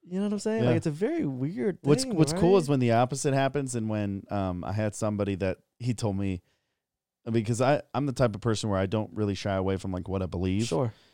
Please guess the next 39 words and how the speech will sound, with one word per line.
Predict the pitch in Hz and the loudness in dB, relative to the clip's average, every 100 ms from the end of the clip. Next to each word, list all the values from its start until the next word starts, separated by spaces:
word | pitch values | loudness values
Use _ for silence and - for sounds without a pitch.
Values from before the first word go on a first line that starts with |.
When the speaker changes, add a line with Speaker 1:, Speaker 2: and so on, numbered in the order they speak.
| _ _ - | _ _ -4
Speaker 2:
And | 104 | 0
so | 117 104 95 - | 2 4 2 0
I | 113 110 | 0 2
can | 113 | 2
be | 107 | 0
vocal | 98 104 101 104 | 2 0 0 0
about | 101 98 95 | 2 2 2
it. | 95 | -2
I | - | 0
Speaker 1:
Sure. | 104 | 2
Speaker 2:
might | 104 | 2
wear | 104 95 | 2 -2
a | |
t-shirt | 90 107 101 - 95 - | -2 -6 -6 -4 -4 -2
or, | 92 | 0
Speaker 1:
Sure. | 143 131 | 2 2
Speaker 2:
you | 113 | 2
know, | 101 | 2
like, | 101 101 - | 4 2 4
I, | 120 | 2
Speaker 1:
Sure. | - 123 127 | 4 2 4
Speaker 2:
I'm | |
not, | 113 113 110 _ _ _ - | 4 4 2 _ _ _ -4
I | |
don't | 120 - | -4 -2
shy | - 107 | -2 0
away | 98 104 104 | 0 0 -2
from, | 98 90 - _ | -4 -8 -16 _
Speaker 1:
Sure. | - 170 143 | -8 -4 2
Speaker 2:
but | 135 135 | 2 4
I | 139 | 4
don't | 143 127 | 4 4
let | 127 131 | 2 4
that | 120 110 | 0 2
be | 120 113 | -2 0
my | 104 101 107 | 0 0 0
only | 110 98 | 0 0
message. | 90 95 - - - - | 0 0 -2 -8 -12 -16
Speaker 1:
Right. | - 117 113 | -8 -6 -6